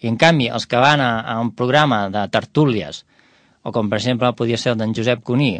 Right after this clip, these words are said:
que van en traje i corbata, traje i corbata, i tenen una càtedra d'algú, doncs aquests no són radicals. I, i parlen defensant el sistema, «Sí, podem canviar això, no sé, això ho podem tocar, això no està bé», però sempre estan defensant el sistema. I un poder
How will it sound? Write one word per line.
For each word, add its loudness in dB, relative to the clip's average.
que -6
van -4
en -2
traje -4
i -8
corbata, -2
traje -2
i -8
corbata, -2
i -4
tenen 2
una 2
càtedra 0
d'algú, 4
doncs 2
aquests 2
no 2
són 2
radicals. -4
I, 0
i 2
parlen 4
defensant 0
el 2
sistema, 2
«Sí, 0
podem 0
canviar 0
això, -2
no 0
sé, -8
això 0
ho -2
podem 2
tocar, 0
això 0
no 0
està 0
bé», 0
però 0
sempre 0
estan -2
defensant -2
el 0
sistema. 0
I 0
un 2
poder 4